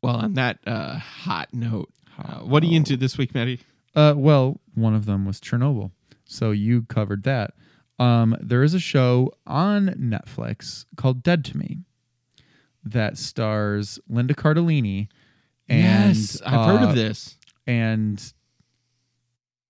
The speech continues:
Speaker 2: Jesus Christ, I can't believe I just totally blanked on her name.
Speaker 1: It is, um,
Speaker 2: Kelly
Speaker 1: Kelly
Speaker 2: Bundy.
Speaker 1: Kelly Bundy,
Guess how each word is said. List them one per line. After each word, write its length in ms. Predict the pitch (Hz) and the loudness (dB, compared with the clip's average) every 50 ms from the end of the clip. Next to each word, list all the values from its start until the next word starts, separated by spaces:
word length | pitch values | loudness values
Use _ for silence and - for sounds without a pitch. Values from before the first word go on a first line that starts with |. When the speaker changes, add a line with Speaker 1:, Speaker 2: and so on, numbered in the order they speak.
| _ _ | _ _
Speaker 2:
Jesus 400 | _ - - 208 208 185 175 160 | _ -10 -6 -4 -2 -2 -2 -4
Christ, 280 | - - - 170 143 - | -4 -2 -2 -2 -2 -2
I 40 | - | -8
can't 280 | - - - 139 135 - | -10 -2 -2 -2 -2 0
believe 200 | - 135 127 139 | -2 -2 -2 -2
I 100 | - 113 | -4 -2
just 180 | 107 120 110 - _ | -2 -4 -6 -6 _
totally 500 | - - - - 127 127 127 131 139 147 | -14 -14 -8 -2 -2 -2 0 0 -2 -4
blanked 500 | 139 127 - 107 104 104 95 95 95 - | -4 -4 -6 -4 -4 -4 -4 -6 -6 -4
on 140 | 131 139 139 | -2 -2 0
her 120 | 135 156 175 | 0 0 0
name. 460 | 185 214 247 233 139 98 98 87 - _ _ _ _ | 0 0 0 0 -2 -2 -4 -10 -14 _ _ _ _
Speaker 1:
It 180 | 135 147 - - | -4 -4 -2 0
is, 420 | 135 147 143 139 131 127 123 127 - | 0 2 4 4 4 2 0 -2 -4
um, 600 | - 123 120 113 110 110 110 107 110 107 104 101 - _ - _ _ _ _ _ _ _ _ _ _ _ _ _ _ _ _ _ _ _ _ _ _ _ _ _ _ _ | 0 0 2 2 2 0 -2 -2 -4 -4 -6 -8 -12 _ -20 _ _ _ _ _ _ _ _ _ _ _ _ _ _ _ _ _ _ _ _ _ _ _ _ _ _ _
Speaker 2:
Kelly 80 | 123 120 | 0 4
Speaker 1:
Kelly 220 | 139 131 139 139 | 6 6 6 6
Speaker 2:
Bundy. 480 | 139 170 185 170 123 104 90 87 82 - | 6 6 4 4 4 2 -2 -6 -10 -10
Speaker 1:
Kelly 240 | - 107 101 110 139 | -8 -4 -4 -4 -2
Bundy, 320 | 156 214 233 220 123 - | -2 -2 -2 -4 -4 -6